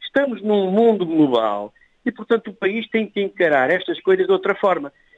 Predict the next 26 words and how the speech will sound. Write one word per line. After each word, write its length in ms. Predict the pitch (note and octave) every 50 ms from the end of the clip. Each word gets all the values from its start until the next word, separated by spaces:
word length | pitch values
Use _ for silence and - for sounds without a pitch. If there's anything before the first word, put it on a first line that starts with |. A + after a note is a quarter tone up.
| -
Eu 120 | - A#3 B3
sou 180 | - C4 B3+ A3+
só 260 | - - - B3+ B3
um 140 | A#3+ A3+ A3
exemplo 580 | G3 G3 F3 F#3 A3 G#3 G3 F#3 D3+ D3+ C#3+ -
que 80 | -
é 60 | F3+ E3+
demonstrativo 800 | D#3+ F3+ G3+ G3+ - - F3+ F3 F3 - - D#3 D3 C#3 D3+ D3+ _ - - - - _ -
que 60 | - A3
não 60 | B3
é 60 | B3 - - -
só 180 | B3 C#4 C#4+
os 100 | A#3+ - - -
partidos 440 | - C#3 A2+ - - A#2+ - - -
que 80 | _
têm 200 | - C3 A#2+ A2+
que 80 | G2+ _ _
mudar, 380 | - A2+ G2+ - F#2 F2 E2+ - _ _ _ _ _ _
porque 180 | - D#3 - -
os 60 | -
partidos 380 | - - G3+ - - A3+ - -
estão 200 | - B3+ B3 A#3+
à 100 | A#3 A#3
imagem 500 | A#3 A3+ A3 A3 A3 A3+ A3+ G#3+ G#3+ G#3+
do 100 | G#3 A3
país. 460 | G3 - A#3+ A3+ A3 G#3+ G#3 G3 F3+